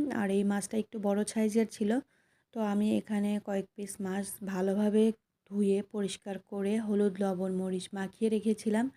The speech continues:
প্রায় বিশ মিনিটের মতো। তো বিশ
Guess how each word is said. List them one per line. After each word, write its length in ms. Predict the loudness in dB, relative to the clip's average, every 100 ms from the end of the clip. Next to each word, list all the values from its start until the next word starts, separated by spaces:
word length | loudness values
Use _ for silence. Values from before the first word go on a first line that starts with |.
| -14 _ _ _ -6
প্রায় 300 | -2 0 2 0
বিশ 180 | 0 -2 2
মিনিটের 380 | 4 6 4
মতো। 280 | 4 2 0 -6 -6 _ _ _ _ _ _ -4
তো 40 | 0
বিশ 180 | 0